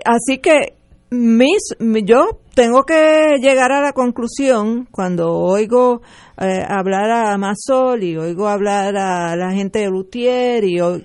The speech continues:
y sigo leyendo y oyendo opiniones, mm, tengo que llegar a la conclusión de que la única razón por la cual nos están metiendo de lleno en el gas en vez de meternos de lleno en la energía renovable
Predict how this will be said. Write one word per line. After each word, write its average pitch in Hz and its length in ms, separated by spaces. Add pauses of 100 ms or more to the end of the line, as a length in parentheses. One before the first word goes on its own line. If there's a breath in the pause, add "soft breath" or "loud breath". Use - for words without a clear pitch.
(280 loud breath)
y 170 520
sigo 208 400
leyendo 220 560
y 196 80
oyendo 196 380
opiniones, 226 720 (480 soft breath)
mm, 208 300 (440)
tengo 220 300
que 214 80
llegar 214 260
a 233 80
la 247 140
conclusión 247 580
de 233 140
que 196 100
la 170 140
única 185 340
razón 220 340
por 214 140
la 185 120
cual 175 200
nos 165 180
están 175 300
metiendo 214 800
de 185 240
lleno 196 640
en 170 180
el 165 160
gas 202 320
en 170 180
vez 165 200
de 208 160
meternos 190 480
de 196 160
lleno 190 400
en 180 120
la 165 120
energía 170 440
renovable 214 720